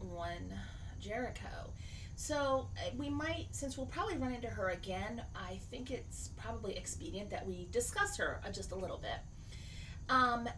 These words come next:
and Hatshepsut has fascinated me, and I actually didn't, even though I'm a, quite a scholar of history, I did not know of Hatshepsut until I was in college, and I became fascinated by her.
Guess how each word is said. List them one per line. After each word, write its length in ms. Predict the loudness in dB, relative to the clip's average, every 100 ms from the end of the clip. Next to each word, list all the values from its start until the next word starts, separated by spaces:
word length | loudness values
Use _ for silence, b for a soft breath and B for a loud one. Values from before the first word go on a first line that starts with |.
| 0
and 340 | 0 0 -2 -4
Hatshepsut 720 | -2 0 2 0 0 2 2
has 300 | 2 -2 -2
fascinated 500 | -2 -2 -2 -4 -6
me, 180 | -6 -4
and 100 | -4 0
I 100 | 2 4
actually 240 | 2 0 0
didn't, 440 | 0 0 -2 -2 -2
even 180 | -2 0
though 80 | 0
I'm 140 | 0
a, 240 | 0 -2 -2
quite 300 | 0 2 4
a 20 |
scholar 300 | 2 2 2
of 100 | 0
history, 380 | -2 -2 -2 -2 B B B B B 0 4
I 160 | 6 6
did 180 | 4
not 340 | 6 6 4 0
know 420 | 0 2 2 2
of 180 | 0 -2
Hatshepsut 760 | -4 -2 -2 -2 -4 -4 -2 -2 -2 0
until 540 | 0 0 0 0 -2
I 240 | -2 0 0 0
was 720 | 0 0 0 -2 -2 -4 -4 -4
in 480 | -4 -4 -2 -2 -2 -4
college, 760 | 0 0 2 -2 -2 -2 -2 B B B B -2
and 440 | 2 4 4 2 -2 -2 0
I 140 | 2
became 340 | 0 0 0
fascinated 800 | -2 -2 -2 0 -2 -2 -2 -4 -4
by 120 | -6 -4
her. 160 | -4